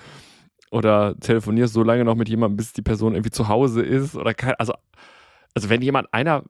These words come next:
wenn du merkst, dass es einem richtig scheiße geht und man merkt ja, oh, oh, wenn jetzt zwei hier komplett abstürzen, dann wird das, gibt's ein Unglück. Und dann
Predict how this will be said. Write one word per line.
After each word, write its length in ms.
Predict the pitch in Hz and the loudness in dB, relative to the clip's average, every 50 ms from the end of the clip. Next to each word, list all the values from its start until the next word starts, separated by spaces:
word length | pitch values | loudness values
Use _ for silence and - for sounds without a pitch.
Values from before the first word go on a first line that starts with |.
| _ - | _ -6
wenn 100 | 117 120 | -2 -2
du 60 | 117 | 0
merkst, 260 | 107 110 113 113 - | 2 2 2 0 0
dass 120 | 110 101 | -4 -4
es 80 | 90 98 | -4 -4
einem 200 | - - 110 107 | -2 -2 -2 -2
richtig 280 | 104 123 - - 147 - | -2 -6 -6 -8 -8 -4
scheiße 340 | - 117 117 120 - 120 | -2 0 0 0 -2 -4
geht 180 | 104 113 123 - | -2 -2 -4 -2
und 220 | - - 113 107 - _ _ - | -2 -6 -6 -6 -8 _ _ -4
man 140 | - 113 104 | -2 0 2
merkt 320 | 113 123 135 - _ - | 2 0 0 -2 _ -8
ja, 160 | - 131 131 - | -6 -6 -6 -4
oh, 120 | 120 110 - | -6 -8 -6
oh, 240 | - 113 107 117 123 _ _ _ _ _ | -6 -8 -8 -8 -10 _ _ _ _ _
wenn 160 | _ - 117 | _ -2 0
jetzt 160 | 110 110 - - | 0 0 -2 0
zwei 220 | - 123 127 147 | -2 0 0 0
hier 220 | 143 113 107 104 104 - - | 0 0 0 0 0 -2 -6
komplett 260 | - 104 101 101 - | -6 -2 -2 -2 -4
abstürzen, 520 | - 104 - - - 113 113 - - 135 120 | -4 -4 0 2 4 2 2 2 -2 -2 0
dann 200 | 117 110 107 - - - | 0 0 -2 -4 -6 -6
wird 140 | - - | -2 -2
das, 200 | 113 104 - - - _ _ _ _ - | -2 -2 -4 -10 -20 _ _ _ _ -8
gibt's 200 | - 101 - - | -8 -6 -4 0
ein 80 | - | 0
Unglück. 380 | 92 131 147 156 185 196 202 - _ - - - - - - _ _ _ _ | 2 2 4 4 2 2 2 -2 _ -20 -20 -20 -20 -20 -20 _ _ _ _
Und 180 | - 120 120 110 | -8 -4 2 2
dann 280 | 113 113 117 117 - | 2 2 2 0 -4